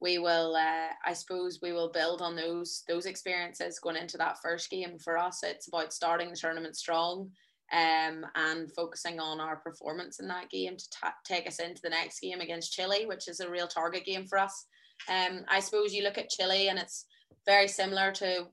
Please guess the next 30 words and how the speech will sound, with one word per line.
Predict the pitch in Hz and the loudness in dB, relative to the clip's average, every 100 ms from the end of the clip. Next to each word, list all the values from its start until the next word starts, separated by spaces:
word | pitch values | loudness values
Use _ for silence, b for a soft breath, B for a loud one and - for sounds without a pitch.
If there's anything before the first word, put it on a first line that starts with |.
| _ | _
the | 185 | -6
position | 185 185 196 190 | -2 0 0 0
we | 180 202 | 0 2
were | 220 | 4
in | 202 190 | 2 -2
four | 180 175 | -4 -4
years | 180 196 220 | -2 -2 -2
ago. | 220 180 175 _ - | 0 0 -2 _ 2
Um, | 170 170 165 175 170 - b b _ _ | 6 6 6 0 -10 -18 b b _ _
they | 180 180 | 2 4
were | 180 | 2
kind, | 190 175 - | 2 2 2
they're | 175 | 0
kind | 175 175 | 2 0
of | 170 | 4
ranked, | 175 180 - - - | 4 4 -2 -8 -4
ranked | 185 185 185 - - | -2 -2 -4 -8 -4
higher | - 185 190 190 | 4 6 6 4
than | 185 | 2
us. | 185 185 - - 170 | -2 -2 -6 -2 2
Um, | 170 165 170 170 165 b b _ | 2 2 0 -6 -12 b b _
they | 180 180 | 2 6
haven't | 180 180 | 6 4
had | 180 180 180 - | 2 2 2 0
the | |
same | - 170 175 175 | -4 -2 -2 -4
experience | 175 - - 196 202 196 - | -8 -10 -2 2 2 0 -4
of | 175 | -8
major | 180 165 165 | -6 -6 -4
tournaments. | 190 208 214 202 233 - - | 0 2 2 -2 -8 -12 -8